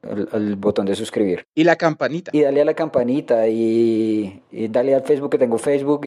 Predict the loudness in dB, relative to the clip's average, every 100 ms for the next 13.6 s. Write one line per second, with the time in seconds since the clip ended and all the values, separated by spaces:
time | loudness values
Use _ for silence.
0 | -6 -2 0 0 0 0 0 -2 0 0
1 | 0 0 0 0 -2 -2 -2 -2 -2 -2
2 | -2 -2 -2 -2 -2 -2 0 -2 0 0
3 | 0 0 2 2 2 2 2 0 0 0
4 | 0 0 -2 -2 0 0 0 0 0 -2
5 | 2 2 0 -4 -2 0 0 -2 -6 _
6 | _ 0 2 2 0 -2 0 0 0 0
7 | -6 -4 -2 -2 -2 -2 -2 -2 -8 -18
8 | _ -6 0 2 2 0 2 2 2 0
9 | 0 -4 -8 -16 _ -2 0 2 2 0
10 | -2 -4 -8 -2 2 2 2 0 0 -4
11 | _ -2 2 2 0 -8 _ _ -4 0
12 | 0 2 0 2 -2 0 0 2 2 0
13 | 0 -2 0 0 0